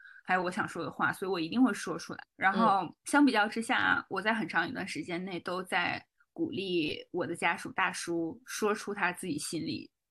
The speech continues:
Speaker 1: 真实的想法，就在这一点上他是需要鼓励的。我觉得因为我，我有一个很亲近的亲戚，就是因为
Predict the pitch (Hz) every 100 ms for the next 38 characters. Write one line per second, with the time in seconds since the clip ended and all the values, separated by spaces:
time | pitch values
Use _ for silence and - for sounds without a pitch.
0 | - - 208 220 - 170 170 - - 180
1 | - - _ _ 240 233 233 277 214 170
2 | 214 240 240 220 190 - _ - 254 233
3 | 240 - - 202 185 - - _ _ -
4 | 185 175 175 190 214 196 180 170 - _
5 | _ 226 233 202 151 92 - - 208 196
6 | 185 208 170 - 220 220 220 175 - 202
7 | 202 196 170 185 180 175 175 175 160 -